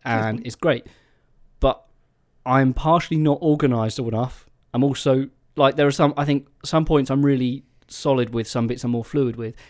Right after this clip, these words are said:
Speaker 2: and you're the other way around. And I, it, because
Speaker 1: Hmm.
Speaker 2: of how we as people, companies, companies are run by people, and
Speaker 1: So,
Speaker 2: they have
Speaker 1: so
Speaker 2: to be different.
Speaker 1: here we go. Freaky Friday moment.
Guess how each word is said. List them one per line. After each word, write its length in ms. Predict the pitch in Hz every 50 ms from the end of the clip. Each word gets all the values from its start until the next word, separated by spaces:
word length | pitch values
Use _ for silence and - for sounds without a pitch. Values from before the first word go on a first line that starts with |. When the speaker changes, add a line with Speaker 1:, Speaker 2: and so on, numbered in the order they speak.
| _ _ -
Speaker 2:
and 120 | - 123 127
you're 160 | 123 120 123
the 100 | 127 127
other 120 | 123 120 117
way 80 | 117 113
around. 380 | 120 139 147 135 120 117 113
And 100 | 117 120
I, 100 | 117 117 - -
it, 220 | 135 127 - _ _ _
because 400 | - - - - - 131 127 113 90
Speaker 1:
Hmm. 60 | 135
Speaker 2:
of 120 | 123 - - - - - _
how 180 | - - 135 120
we 220 | 117 123 131 127 117
as 80 | 110
people, 520 | - - - 165 160 - 120 110 110 113 - - _ _ _ -
companies, 540 | - 143 143 139 - 127 120 120 120 117 123 131 - -
companies 380 | - 135 139 135 131 120 117 117
are 40 |
run 220 | 110 113 117 120 117
by 140 | 117 120 107
people, 460 | - 123 127 113 - 113 110 110 - _
and 80 | - 113
Speaker 1:
So, 80 | 156
Speaker 2:
they 60 | 143 123
have 60 | 135
Speaker 1:
so 80 | 160 156
Speaker 2:
to 60 | 127
be 80 | 113
different. 360 | 107 120 110 - - 107 - 147
Speaker 1:
here 60 | 147
we 60 | 135
go. 220 | 113 104 107 117 - -
Freaky 320 | - - 160 143 - 143
Friday 320 | 131 - 127 123 117 107 104
moment. 420 | 101 98 95 92 90 87 87 -